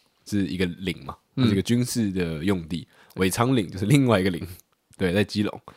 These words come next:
Speaker 1: 那它很小，然后偏窄，然后生活环境不是太好，
Speaker 2: 嗯。
Speaker 1: 本来就不是该容纳很多人的地方。但我们这次同时有我这一梯一五八T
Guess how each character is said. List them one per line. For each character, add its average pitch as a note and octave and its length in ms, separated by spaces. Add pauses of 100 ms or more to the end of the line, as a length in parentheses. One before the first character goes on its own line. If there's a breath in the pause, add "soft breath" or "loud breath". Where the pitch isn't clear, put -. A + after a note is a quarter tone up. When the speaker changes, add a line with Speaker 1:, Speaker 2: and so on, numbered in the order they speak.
(280 loud breath)
Speaker 1:
那 A2 100
它 A2+ 120
很 G#2 160
小， - 420
然 D2+ 160
后 D#2+ 160
偏 G2 300
窄， - 240 (140)
然 F2 140
后 F#2 120
生 A#2+ 180
活 A2 60
环 G2 140
境 G#2 120
不 F2 80
是 G2 80
太 F#2+ 180
好， - 140
Speaker 2:
嗯。 - 60
Speaker 1:
本 F2 100
来 F#2 60
就 A2 100
不 G2+ 120
是 G#2+ 120
该 G2 320 (280)
容 F#2 200
纳 G#2+ 140
很 F2 100
多 F#2+ 200
人 E2+ 100
的 D#2+ 60
地 F2+ 160
方。 D#2+ 220 (540 soft breath)
但 A#2 120
我 A2+ 40
们 F#2+ 100
这 F#2+ 100
次 G#2+ 100
同 F#2 200
时 E2+ 220
有 F2+ 140
我 E2 180
这 A2 140
一 G#2 100
梯 G2 200
一 C3 140
五 A2 100
八 G2+ 200
T G2 240